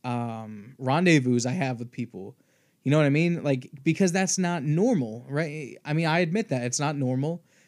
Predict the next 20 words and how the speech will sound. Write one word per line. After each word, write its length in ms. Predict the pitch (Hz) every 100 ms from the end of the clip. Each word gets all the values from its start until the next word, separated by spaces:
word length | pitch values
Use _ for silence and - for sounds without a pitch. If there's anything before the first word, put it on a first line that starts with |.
| _
It's 140 | 123
not 180 | 135 127
common. 440 | - 139 131 151 151
People 320 | - 143 139
don't 220 | 135 135
just 200 | 127 -
fall 240 | - 139
in 140 | 131 123
love 360 | 127 139 143 - _ _ _ _
with 220 | 131 139
strangers, 760 | 127 - 143 151 156 160 156 151 -
and 540 | 135 131 127 117 117 - _ -
people 280 | 202 180
certainly 360 | 160 220 226 202
don't 200 | 170 156
fall 260 | - 151 160
in 80 |
love 120 | 147 143
with 100 | 135
strangers, 680 | 139 135 143 151 156 151